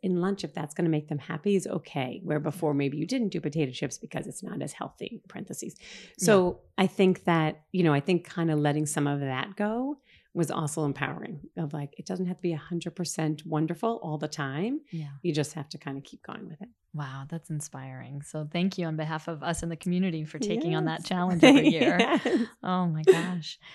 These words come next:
Speaker 2: Um, without, uh, again, advocating for any certain brands or, um, food, is there anything that people can, can look to?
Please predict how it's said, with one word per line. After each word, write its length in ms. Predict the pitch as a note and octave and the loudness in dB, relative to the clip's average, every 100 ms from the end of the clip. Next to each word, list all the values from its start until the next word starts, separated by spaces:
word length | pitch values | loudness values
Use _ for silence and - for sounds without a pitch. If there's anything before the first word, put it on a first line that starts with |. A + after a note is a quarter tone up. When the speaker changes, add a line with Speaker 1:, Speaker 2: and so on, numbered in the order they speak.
| - - - - | -18 -20 -10 -4
Speaker 2:
Um, 400 | G#3 G#3 G3 - - - - - _ _ - | 0 0 0 -4 -12 -20 -20 -20 _ _ -8
without, 560 | G#3+ G#3+ A#3 B3 B3 - | 0 2 4 4 0 0
uh, 160 | F3+ E3+ | -2 0
again, 280 | F3 F3 E3+ | 0 0 0
advocating 560 | D#3+ E3+ E3 E3+ D#3+ | -2 -4 -4 -4 -4
for 140 | D#3+ C3+ | -4 -6
any 180 | D#3+ D3+ | -4 -4
certain 560 | - C#3+ D3+ D3 D3+ - | -4 -6 -6 -6 -8 -8
brands 540 | - D#3 D3+ D3+ D3+ - | -4 -4 -2 -2 -4 -4
or, 460 | D3 D3 C3+ C3 D3+ | -6 -4 -6 -8 -10
um, 320 | C#3+ C3+ D3 | -10 -8 -8
food, 380 | - F#3+ E3+ D3+ | 2 4 4 2
is 200 | G#3+ G#3 | 0 0
there 180 | A#3 G#3+ | 0 0
anything 600 | G#3 A3 G#3+ G#3 F#3+ F3+ | 0 0 -2 -2 0 0
that 340 | E3+ D#3+ D3+ - | 0 -2 -4 -6
people 560 | G3 F3 E3 D#3 D#3 - | -6 -2 -4 -4 -6 -10
can, 380 | - E3 D3+ D3+ - | -6 -4 -2 -6 -6
can 220 | D#3+ F3 | -4 -4
look 180 | G#3+ - | -6 -6
to? 340 | A3+ G#3+ F#3+ | -6 -4 -6